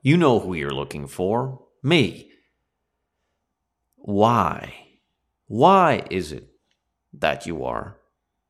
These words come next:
seeking me? What's the purpose? What's the motive? What is driving your passion with such fleshly desires as to remove me from this earth, to have me falsely, uh,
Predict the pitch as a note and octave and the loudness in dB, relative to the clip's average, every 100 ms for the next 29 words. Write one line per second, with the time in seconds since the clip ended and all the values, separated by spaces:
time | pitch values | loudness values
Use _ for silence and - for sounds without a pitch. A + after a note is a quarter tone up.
0 | _ _ _ _ _ _ - - F#2 - | _ _ _ _ _ _ -10 -6 -6 -8
1 | B1+ C#2 C2+ A1 - _ _ _ _ _ | -14 -12 -14 -14 -20 _ _ _ _ _
2 | _ _ _ _ _ _ F3 F#3 - C#3+ | _ _ _ _ _ _ -4 -2 -6 -8
3 | - A#2+ A#2 A#2 G#2+ - C#3 D3+ - A#2 | 0 0 0 -4 -4 -4 -2 -2 0 0
4 | G#2 G2+ G2 F#2+ F#2+ G2 G#2+ C#3 - - | 4 4 2 0 -4 0 4 4 2 -10
5 | - - A#2 G#2 G2 - - - G2+ G#2 | -20 -6 0 0 0 -8 -20 -12 -2 6
6 | A2+ A#2+ G#2 G2+ F#2+ E2+ - A2 G#2+ G#2 | 6 6 4 0 0 -4 -2 2 2 2
7 | - B1+ - - _ _ - - - - | -8 -12 -18 -20 _ _ -8 -6 -6 0
8 | C#3 - - - _ _ - C#3+ C3+ - | 0 0 -8 -14 _ _ -6 2 2 2
9 | B2 G#2 F#2 F#2+ G2 F#2+ D2+ C2+ D#2 E2 | -2 0 0 2 4 4 0 -4 -2 -2
10 | - F2+ F2 F2+ G2+ A#2+ A#2+ F#2+ G2 F#2 | -2 -4 -2 0 2 4 2 0 -2 -2
11 | E2 D#2 C#2+ - D#2+ C2+ - D#2+ A2 B2 | -4 -6 -8 -6 -6 -6 -6 -2 2 2
12 | A#2 G#2+ G2+ - A#2 C3 C3 - - - | 2 -4 -6 4 6 6 4 -4 -14 -18
13 | _ _ _ _ A2 A2+ G#2 F#2+ - _ | _ _ _ _ 0 2 2 -4 -14 _
14 | _ D#2 E2+ | _ 2 4